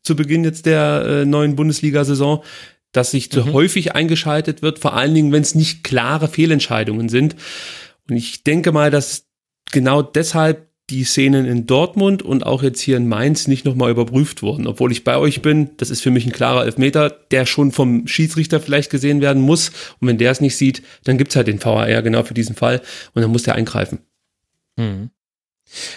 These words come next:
Speaker 2: Aber davon abgesehen, jetzt von irgendwelchen nicht gegebenen Strafstößen, das kann leider eben einfach immer noch passieren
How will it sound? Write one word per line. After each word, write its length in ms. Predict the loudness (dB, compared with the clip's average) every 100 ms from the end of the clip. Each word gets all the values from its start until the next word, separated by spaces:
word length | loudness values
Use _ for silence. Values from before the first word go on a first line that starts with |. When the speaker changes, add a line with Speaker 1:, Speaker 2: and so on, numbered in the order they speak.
| -8 -2
Speaker 2:
Aber 200 | 0 2
davon 280 | 0 0
abgesehen, 500 | -4 -4 -4 0 0
jetzt 260 | -2 -4 -2
von 160 | -2 0
irgendwelchen 680 | 0 0 0 -2 -2 -8
nicht 280 | -2 -2 -2
gegebenen 420 | -2 0 0 0
Strafstößen, 640 | -2 -2 -2 -2 -4 -6 -2
das 220 | -4 -2
kann 260 | -2 0 0
leider 440 | 2 2 2 0
eben 180 | -2 0
einfach 280 | -2 -4 -4
immer 200 | -2 0
noch 220 | -2 -2
passieren 560 | -4 -2 -2 -2 -2